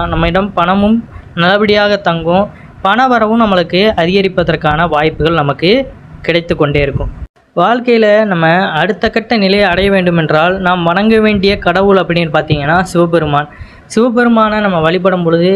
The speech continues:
வாழ்க்கைக்கு தேவையானது நமக்கு கிடைக்கும். இந்த வாழ்க்கையிலேருந்து நம்ம எப்படி விடுபட்டு செல்லணும் அப்படிங்கிறதையும் அவர் புரிய வைப்பார். ஆதியும் அந்தமுமாக விளங்கும் சிவபெருமானை சரணடைபவர்களுக்கு வாழ்க்கையில எந்த துன்பமும் நேராது,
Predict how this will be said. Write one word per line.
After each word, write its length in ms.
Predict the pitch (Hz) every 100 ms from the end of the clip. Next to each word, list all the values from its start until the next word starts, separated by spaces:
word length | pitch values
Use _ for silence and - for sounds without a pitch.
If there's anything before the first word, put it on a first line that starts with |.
| 185
வாழ்க்கைக்கு 500 | 156 202 202 202 196
தேவையானது 580 | 185 202 214 208 196 208
நமக்கு 280 | 196 180 -
கிடைக்கும். 480 | 170 - - 175 208 - - -
இந்த 160 | 143
வாழ்க்கையிலேருந்து 720 | 139 165 208 220 214 208 220 214
நம்ம 120 | 196
எப்படி 260 | 170 175 220
விடுபட்டு 460 | 185 208 208 202 220
செல்லணும் 440 | 185 175 190 180
அப்படிங்கிறதையும் 640 | 151 190 190 180 175 190 180
அவர் 180 | 156 170
புரிய 240 | 156 156
வைப்பார். 360 | 151 143 139 143 - - - - - 170
ஆதியும் 420 | 202 247 247 240
அந்தமுமாக 580 | 196 202 202 196 196 208
விளங்கும் 380 | 190 180 170 180
சிவபெருமானை 840 | 185 208 208 202 185 170 160 165 208
சரணடைபவர்களுக்கு 960 | - 185 196 196 180 175 160 156 - 165 208 - - - -
வாழ்க்கையில 500 | 170 208 233 233 208 185 180
எந்த 320 | 180 202 208
துன்பமும் 520 | 202 190 196 190 202
நேராது, 460 | 160 160 156 151